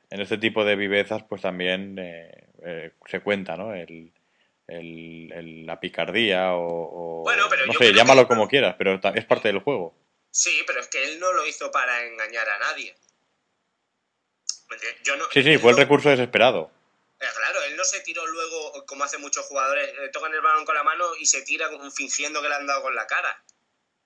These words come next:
Speaker 2: Pues la tocó con la mano y, y ya está, no sé. En fin, bueno, es un debate, <laughs> un debate que no, que no tendría, que
Speaker 1: No
Speaker 2: no
Speaker 1: tendría
Speaker 2: tendría
Speaker 1: fin.
Speaker 2: final.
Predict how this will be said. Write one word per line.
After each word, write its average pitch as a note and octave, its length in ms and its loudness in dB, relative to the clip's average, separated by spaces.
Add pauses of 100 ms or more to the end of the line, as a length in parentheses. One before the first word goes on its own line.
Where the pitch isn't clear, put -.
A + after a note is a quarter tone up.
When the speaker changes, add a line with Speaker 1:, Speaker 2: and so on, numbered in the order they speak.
(100)
Speaker 2:
Pues - 300 -16 (360)
la C3+ 140 -6
tocó A#2 200 -14
con C3 100 -2
la C3 80 2
mano E3 220 2 (460)
y, F#2 380 -18
y G2 60 -8
ya A2+ 60 -4
está, - 360 -8 (120)
no G#2+ 100 -8
sé. - 120 -2 (840)
En C3 80 -8
fin, C#3+ 180 -6 (180)
bueno, A#2 160 -4
es A2 80 -10
un C3 100 -12
debate, B2+ 280 -2
<laughs> A#2 460 -4
un - 80 -20
debate C#3+ 300 -4
que C3+ 100 -4
no, C3+ 160 -4
que C3 180 -10
no C3 120 -6
tendría, C3 400 -8 (680)
que A2 80 -8
Speaker 1:
No A2+ 60 -2
Speaker 2:
no A#2+ 60 -2
Speaker 1:
tendría A#2+ 180 4
Speaker 2:
tendría G2+ 300 0
Speaker 1:
fin. - 80 -16
Speaker 2:
final. - 200 -2